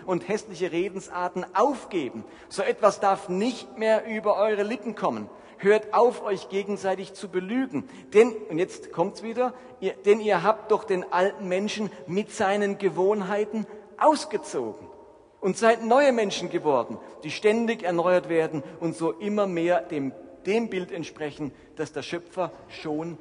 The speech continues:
in euch sieht.“ Das alte Leben mit seinen Gewohnheiten ausziehen. Für das Wort Gewohnheiten steht hier im griechischen Urtext das Wort Praxis. Das erinnert uns an das Wort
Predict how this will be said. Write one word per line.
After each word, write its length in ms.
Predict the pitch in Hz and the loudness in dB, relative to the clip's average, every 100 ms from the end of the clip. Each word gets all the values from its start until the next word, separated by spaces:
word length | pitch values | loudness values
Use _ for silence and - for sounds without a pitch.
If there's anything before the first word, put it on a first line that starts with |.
| - | -12
in 160 | 156 131 | -8 -8
euch 400 | 131 123 135 - - - | -6 -8 -10 -14 -20 -20
sieht.“ 320 | - - 101 - - _ _ _ _ - _ _ _ _ _ _ _ _ _ _ _ | -20 -18 -18 -20 -20 _ _ _ _ -20 _ _ _ _ _ _ _ _ _ _ _
Das 240 | 147 - - | -10 -4 4
alte 300 | 202 226 226 | 4 4 4
Leben 320 | 202 220 196 | 2 2 0
mit 160 | 190 | -2
seinen 380 | - 185 185 175 | 0 0 0 -2
Gewohnheiten 920 | - 151 165 208 196 196 160 - 113 - - - - - | -2 -2 2 2 2 2 2 0 -12 -16 -20 -20 -20 -8
ausziehen. 880 | 135 156 165 - - - - 139 101 90 - _ _ _ _ _ _ _ _ _ _ _ - - | -4 -4 -4 -12 -16 -18 -16 -14 -16 -18 -20 _ _ _ _ _ _ _ _ _ _ _ -20 -12
Für 140 | - 185 | -2 2
das 200 | 190 170 | 4 6
Wort 220 | 208 - | 6 6
Gewohnheiten 840 | 185 180 254 202 151 160 185 180 - - | 2 4 4 4 2 2 0 -8 -10 -8
steht 240 | - 175 | -4 -2
hier 140 | 196 | -2
im 100 | 190 | -4
griechischen 400 | 180 180 196 - | -4 -6 -6 -6
Urtext 500 | 185 190 196 196 - | 0 0 2 -4 -2
das 200 | 175 - | -6 -4
Wort 400 | 170 175 - - | -2 -4 -6 -16
Praxis. 720 | - 190 - - 143 107 104 - | -12 -10 -10 -6 -4 -4 -8 -10
Das 220 | 143 139 | -10 -4
erinnert 320 | 147 170 175 | -4 -2 -4
uns 200 | 190 165 | -6 -8
an 100 | 156 | -6
das 200 | 151 - | -6 -4
Wort 180 | 151 147 | -6 -6